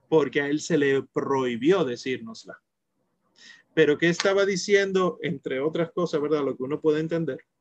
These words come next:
Si este ángel representa la antigua alianza,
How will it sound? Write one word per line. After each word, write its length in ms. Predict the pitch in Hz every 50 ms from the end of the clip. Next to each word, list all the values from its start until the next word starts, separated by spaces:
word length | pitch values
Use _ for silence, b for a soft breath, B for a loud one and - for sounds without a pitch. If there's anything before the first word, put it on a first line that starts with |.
| _ _ _ _ _ _ _ _ _ _ _ _ _ _ _ b b b b b
Si 220 | - - - 165
este 320 | 175 190 185 - 220 214 208
ángel 300 | 202 208 196 185 196 165
representa 580 | 165 165 156 - 143 139 - 156 156 160 170
la 100 | 170 156
antigua 360 | 147 143 131 151 151 151 170 165
alianza, 540 | 151 135 127 123 120 120 - - 165 180